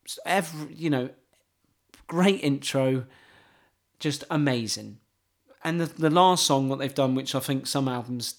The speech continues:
tend to not do, is they tail off. And the last song's a bit, but this, you know, picks up again. But Idlewild was, I played it the first time 'cause I bought it at the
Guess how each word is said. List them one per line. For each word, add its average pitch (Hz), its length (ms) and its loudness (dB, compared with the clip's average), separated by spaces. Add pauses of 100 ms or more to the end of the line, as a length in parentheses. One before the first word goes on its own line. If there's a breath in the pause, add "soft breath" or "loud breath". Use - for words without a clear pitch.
tend 131 260 -6
to 135 80 -8
not 135 280 -4
do, 127 120 -8
is 127 140 -10
they 139 120 -2
tail 131 360 -4
off. - 440 -10 (360 soft breath)
And 131 140 -8
the 135 40 -2
last 127 320 -2
song's 120 280 -10
a - 20 -14
bit, 123 360 -8
but 147 160 -8
this, 156 300 -4 (160)
you 147 140 -4
know, 127 120 -4
picks 147 300 -8
up 131 140 -6
again. 113 300 -10 (420 loud breath)
But 156 220 0
Idlewild 139 600 2
was, 139 140 -2
I 143 80 -2
played 185 320 0
it 147 60 -10
the 139 60 -12
first 151 420 0
time 113 280 -12
'cause - 140 -10
I 131 40 -2
bought 131 340 -4
it 120 100 -8
at - 280 -14
the 123 300 -4